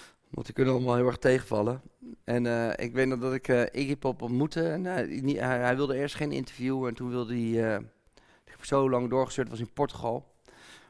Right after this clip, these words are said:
Doorgezeurd. En ik zei ik tegen hem, eh, of tegen zijn manager: van, "Joh, mag ik hem alsjeblieft interviewen?" Zei hij, "Oké, eh, Iggy." Het kwam hij weer terug, die manager. En zei hij, "Ja, hij wil wel een interview doen."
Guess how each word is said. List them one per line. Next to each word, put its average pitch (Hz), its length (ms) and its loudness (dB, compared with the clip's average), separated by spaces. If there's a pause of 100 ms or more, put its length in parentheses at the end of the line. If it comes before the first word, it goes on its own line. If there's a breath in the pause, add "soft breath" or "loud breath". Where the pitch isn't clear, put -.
(120)
Doorgezeurd. 139 640 4
En 123 120 -2
ik 120 80 -6
zei 127 200 6
ik 123 100 0
tegen 120 240 0
hem, 120 220 2
eh, 107 560 0
of 123 100 -4
tegen 143 220 2
zijn 131 120 2
manager: 131 380 4
van, 123 100 -6
"Joh, 131 200 -2
mag - 100 -4
ik - 60 -16
hem - 100 -8
alsjeblieft 127 300 -8
interviewen?" 120 520 -4 (300 loud breath)
Zei 127 160 2
hij, 123 80 4
"Oké, 127 120 4
eh, 131 340 4
Iggy." 143 180 2
Het - 100 -4
kwam 135 160 4
hij 127 100 2
weer 143 140 6
terug, 135 180 -4
die 139 80 -2
manager. 123 260 0
En 120 60 -6
zei 123 200 2
hij, 131 100 2
"Ja, 131 140 0
hij 127 160 -2
wil 131 120 0
wel 120 120 -4
een - 60 -8
interview 135 320 -6
doen." 131 240 -2